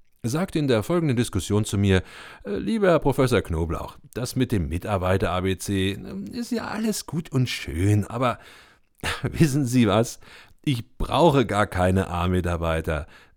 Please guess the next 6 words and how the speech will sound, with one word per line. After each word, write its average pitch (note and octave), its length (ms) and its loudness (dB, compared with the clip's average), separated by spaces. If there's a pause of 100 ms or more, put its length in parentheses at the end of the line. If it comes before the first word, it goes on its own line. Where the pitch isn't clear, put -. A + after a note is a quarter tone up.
(320)
Nein, E3+ 480 0
ich A#2 360 -2
will D#4 140 6
überhaupt D#3+ 560 0
keine B2 280 2
A-Mitarbeiter. F#2 960 0